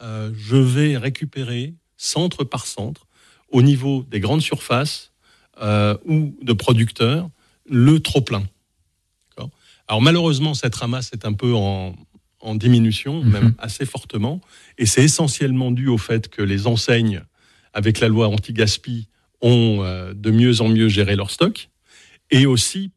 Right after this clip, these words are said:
Speaker 1: parce que ils ont mis en place tout un ensemble de coins à courte date, ou à date courte plus exactement, qui permet de vendre au niveau de ces enseignes, avec des réductions significatives,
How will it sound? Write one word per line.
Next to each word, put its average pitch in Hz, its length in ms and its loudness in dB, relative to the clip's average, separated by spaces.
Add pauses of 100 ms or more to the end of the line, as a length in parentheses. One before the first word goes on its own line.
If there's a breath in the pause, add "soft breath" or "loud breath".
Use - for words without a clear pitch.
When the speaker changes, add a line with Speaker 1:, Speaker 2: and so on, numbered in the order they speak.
Speaker 1:
parce - 260 -8
que 185 280 0
ils 117 220 -4
ont 120 80 4
mis 139 160 6
en 104 100 -2
place 147 340 -12
tout 147 220 -12
un 104 380 -6
ensemble 117 600 0
de 113 120 2
coins 147 480 2 (320)
à 113 100 -6
courte - 360 -6
date, 110 460 -8
ou 107 140 -6
à 101 60 0
date 107 240 -2
courte - 300 -10
plus 104 180 -12
exactement, 110 480 -10 (480 soft breath)
qui 120 400 2 (240)
permet 120 320 4
de 110 120 0
vendre 107 500 -2 (300)
au 123 100 2
niveau 120 240 4
de 104 100 -6
ces 101 240 -8
enseignes, 123 420 -4 (260 soft breath)
avec 101 240 -2
des 98 100 0
réductions 104 500 0
significatives, 110 800 -2